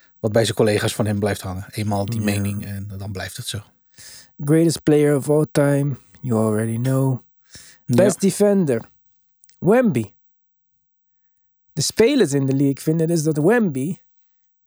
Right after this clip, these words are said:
Speaker 2: de defensive player of the year zou moeten zijn.
Speaker 1: Ja, ik denk dat zij ook niet zo kijken naar concept en context, zeg maar. Maar gewoon kijken van, ja, wie heeft het meeste impact? En ik denk iedereen die tegen hem gespeeld heeft. Je zag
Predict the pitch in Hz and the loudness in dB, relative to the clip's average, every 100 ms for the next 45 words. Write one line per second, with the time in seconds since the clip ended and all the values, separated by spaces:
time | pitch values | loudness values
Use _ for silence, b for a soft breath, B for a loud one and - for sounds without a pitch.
0 | _ _ 139 143 139 - 127 120 120 - | _ _ -4 -2 -2 -2 -4 -4 -4 0
1 | 113 113 113 123 147 202 147 117 101 110 | 2 0 -4 -6 -6 -6 -4 -4 -6 -12
2 | 104 104 - _ _ _ _ 151 135 160 | -14 -16 -20 _ _ _ _ 2 4 4
3 | 135 - - - 156 151 196 170 - 156 | 2 -2 -14 -6 0 2 2 2 4 2
4 | 151 156 147 139 139 - - 143 135 131 | 2 2 2 4 2 -2 0 2 2 -2
5 | 123 139 - 135 - 123 120 - 151 151 | 0 -2 0 0 -2 -4 -4 0 0 2
6 | 120 - 117 110 110 113 131 120 117 117 | 0 -2 -6 -6 -4 -2 0 0 2 0
7 | 113 120 123 120 113 113 110 - 113 117 | 0 -2 0 0 2 0 0 -2 -4 -4
8 | - - 127 120 - - 113 107 117 104 | -4 -4 -2 -2 -4 -6 -6 -2 -2 -2
9 | - - 131 120 113 113 110 117 113 101 | -8 -4 0 2 0 -2 0 0 0 -4
10 | 120 - 127 147 101 113 - 117 117 | -4 0 0 0 -2 -8 -8 -4 -4